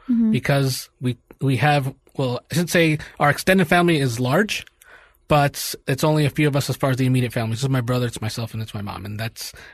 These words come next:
Speaker 2: and that's it. And so just us, you know, the core of us, the three of us, always sticking, you know, by each other and helping each other out.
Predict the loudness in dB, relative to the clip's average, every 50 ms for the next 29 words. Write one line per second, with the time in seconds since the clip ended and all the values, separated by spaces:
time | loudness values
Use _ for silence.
0 | -10 -6 -4 -4 -2 -4 -4 -4 -6 -6 -6 -6 -8 -6 -4 -2 -2 -2 -2 -2
1 | -4 -8 -14 -20 -20 -20 -20 _ _ -2 -2 -2 -2 -4 -8 -14 -20 _ _ _
2 | _ _ -2 -2 -2 -2 -4 -4 -2 0 0 0 0 -2 -2 -4 -2 0 2 2
3 | 4 4 4 2 2 2 0 0 0 0 0 -2 -4 -6 -6 -6 -6 -2 0 0
4 | 2 2 2 2 0 0 -4 -8 -14 -18 -20 -20 -20 -16 -6 -4 -2 0 0 -2
5 | -2 -2 -4 -4 -2 -2 -2 -2 0 0 -2 -2 -2 -4 -4 -4 -2 0 0 0
6 | 0 0 0 0 0 2 2 2 0 0 -2 -2 -2 -2 -2 -2 0 0 -2 -2
7 | -2 0 0 0 0 0 -2 -2 -2 -2 -2 -2 -4 -10